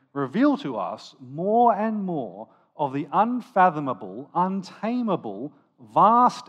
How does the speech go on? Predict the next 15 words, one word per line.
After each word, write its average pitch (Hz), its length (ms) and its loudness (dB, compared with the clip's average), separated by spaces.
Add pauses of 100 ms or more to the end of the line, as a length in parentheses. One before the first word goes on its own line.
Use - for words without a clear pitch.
and 135 240 -4
beautiful 208 680 -6
universe 135 760 -8 (460)
of 135 180 -2
which 202 360 -6
the 202 160 -6
earth 117 400 -4 (360)
is 143 200 -10
a 143 60 -4
mere 147 540 -2 (400)
blip. 165 300 -8 (1700)
We 175 480 2 (280)
should - 240 -10
surely 175 440 -2
tremble 147 720 -2